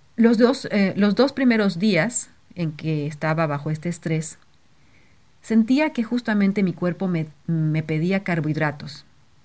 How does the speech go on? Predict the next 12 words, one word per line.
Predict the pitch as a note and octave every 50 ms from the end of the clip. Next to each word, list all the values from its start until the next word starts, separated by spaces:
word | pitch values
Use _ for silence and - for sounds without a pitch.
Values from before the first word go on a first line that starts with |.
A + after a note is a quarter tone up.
| _ _ _ -
Y | E3
comí | - - D3+ D3 D#3+ E3 E3 D#3 - - _
papa, | F#3 F#3+ G3 G3+ - - F#3+ F#3 F#3 F#3
maíz | F3+ E3 D3 C#3+ D3+ E3 F3+ F#3+ A3 A#3+ - - - - - - - - - _ _ _
y | - G#3 G#3 G#3+ A3 A#3 - - - _ _ _ _ _ _
también | G#3 F#3+ G3 G3+ G#3+ A3+ A#3+ A#3
tenía | C4 B3 A#3+ A#3 A#3 A3+ A3+ G#3+ - -
muchas | F3+ G3 G#3+ A3+ B3+ C4 B3 - B3 A#3 G#3
ganas | F#3 F#3+ F#3+ G3 G3 G#3 G#3
por | - - E3 D3 D3
comer | - D3+ D#3 D#3+ D#3+ D#3
pan. | - - D#3 D3 C3+ C3 C3 B2+